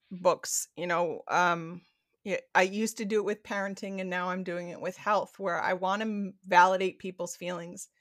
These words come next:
and know that their, uh, feelings are, are okay and normal, and, um, and help them learn how to be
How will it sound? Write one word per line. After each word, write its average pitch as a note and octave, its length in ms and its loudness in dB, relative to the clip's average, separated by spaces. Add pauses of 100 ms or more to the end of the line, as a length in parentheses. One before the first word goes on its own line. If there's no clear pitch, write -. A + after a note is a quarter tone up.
(440)
and F#3+ 220 0
know F#3+ 220 4
that F3 320 0
their, F3 840 0
uh, E3+ 260 -2 (140)
feelings G3 360 -4
are, E3+ 320 -4 (600)
are F3 200 2
okay F#3 520 0 (200)
and F#3 200 -4
normal, F#3+ 560 -2 (300)
and, F3 580 -2 (100)
um, E3 500 -2 (680)
and F#3 200 2
help - 380 -2
them F#3 560 -2 (680)
learn G#3+ 640 -2
how G3+ 260 0
to F#3 100 2
be F3+ 640 -8